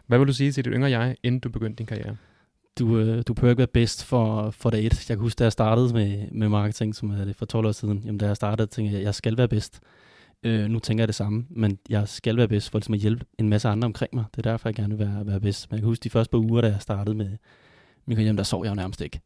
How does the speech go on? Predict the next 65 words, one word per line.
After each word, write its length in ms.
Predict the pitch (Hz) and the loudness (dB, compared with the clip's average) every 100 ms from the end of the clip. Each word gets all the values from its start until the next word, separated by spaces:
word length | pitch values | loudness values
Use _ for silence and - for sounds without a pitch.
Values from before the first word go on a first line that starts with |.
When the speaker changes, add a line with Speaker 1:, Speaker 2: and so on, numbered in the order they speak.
| - | -6
Speaker 2:
Øh, 180 | 92 95 | -4 -4
fordi 140 | - | -4
der 80 | 117 | -2
var 80 | 101 | -2
så 100 | 113 | 0
mange 120 | 107 | 0
ting, 160 | 117 110 | 0 -2
jeg 80 | |
følte, 280 | - 110 113 104 | 0 2 2 0
jeg, 100 | 107 | -2
jeg, 140 | 101 101 | -4 -2
jeg 120 | 98 | -2
skulle 280 | - 120 120 | 0 2 4
kunne. 280 | 117 107 110 - - - _ | 4 2 0 -8 -20 -20 _
Så 140 | - | -4
det 60 | 120 | 0
der 60 | |
med, 140 | 113 110 | 2 4
ligesom 220 | 110 110 | 2 0
mit 100 | 107 | 0
yngre 180 | 107 110 | 2 2
jeg 260 | 107 101 101 | 2 2 -2
skal 160 | - | -4
ligesom, 280 | 98 104 98 - _ _ _ _ _ _ _ - | -6 -4 -6 -8 _ _ _ _ _ _ _ -14
til 160 | - | -4
mit 80 | 101 | -2
yngre 240 | 101 104 98 | 2 2 2
jeg 140 | 98 | 2
vil 100 | 101 | 0
sige, 240 | - 101 95 | -2 -6 -2
det 60 | 104 | -2
er 40 | |
okay 180 | 101 107 | 0 2
ikke 120 | 107 | 2
at 40 | |
være 80 | 107 | 0
bedst. 380 | 101 107 - - | 0 -2 -4 -4
Det 80 | 113 | -2
er 40 | 104 | -2
en, 60 | |
øh, 60 | 101 | -2
det 120 | 104 | 0
er 40 | |
en 80 | 110 | 2
rejse, 380 | 101 107 110 123 | 4 4 4 0
hvor 100 | - | 0
du 60 | 107 | 2
udvikler 320 | 113 113 113 | 2 2 2
dig 100 | 104 | 0
fagligt, 340 | - 107 107 117 | 0 2 2 2
såvel 260 | 110 101 | 0 0
som, 220 | 101 107 98 | 0 0 0
øh, 120 | 98 | 0
som 140 | - | 0
menneskeligt. 480 | 104 104 107 117 - - | 0 0 2 0 -2 -2
Og 120 | 107 | 0
det 80 | 104 | 2
menneskelige, 320 | 104 - 113 | 0 -2 -6
det 100 | - | -4
tager 180 | 120 92 | -2 -2
bare 120 | 120 | -4
tid 240 | - 117 123 | -4 -4 -2
at 40 | |
udvikle 380 | 117 135 120 101 | -2 -2 -2 -6
det. 140 | 104 | -10